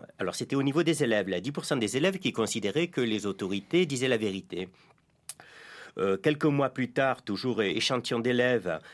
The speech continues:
dix-huit pour cent. Un an après, octobre quatre-vingt-neuf, quarante pour cent. Donc, on peut penser que la rumeur, euh, s'estompe.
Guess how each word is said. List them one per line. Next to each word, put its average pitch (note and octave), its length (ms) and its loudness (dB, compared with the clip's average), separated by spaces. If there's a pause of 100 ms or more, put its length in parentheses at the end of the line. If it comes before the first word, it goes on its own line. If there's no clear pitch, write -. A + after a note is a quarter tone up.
dix-huit A#2+ 340 -2
pour A#2+ 220 -4
cent. A3+ 300 2 (1300)
Un F3 160 4
an F#3 140 4
après, D#3 340 2
octobre B2 380 2
quatre-vingt-neuf, A#2 640 0
quarante C3 400 0
pour G2 200 -6
cent. A3 280 0 (580)
Donc, D3+ 280 2 (100)
on C3 120 0
peut C3 140 0
penser C#3 400 2
que C3 160 0
la B2+ 140 2
rumeur, C3+ 480 0
euh, F#2 680 -2
s'estompe. B3 580 0